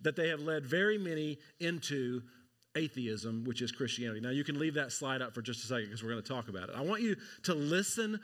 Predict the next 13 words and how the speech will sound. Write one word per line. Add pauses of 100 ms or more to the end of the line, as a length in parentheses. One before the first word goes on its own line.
(160)
what
he's, (260)
to
what
he's
observing
about
the
church
in
the
fourth
century.